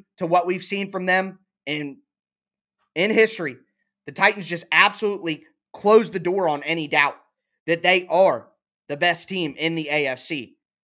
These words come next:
And they don't even have Derrick Henry back yet. I mean, this is one of the best Sundays,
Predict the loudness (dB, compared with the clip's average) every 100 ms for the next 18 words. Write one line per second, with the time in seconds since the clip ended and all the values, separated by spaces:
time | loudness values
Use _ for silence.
0 | _ _ -10 -6 -4 -6 -8 -8 -6 -6
1 | -8 -10 -10 -12 -12 -8 -6 -6 -4 -4
2 | -2 -2 -2 0 0 -2 -6 -8 -2 0
3 | 0 -2 -8 0 2 2 0 0 0 0
4 | -2 -4 -10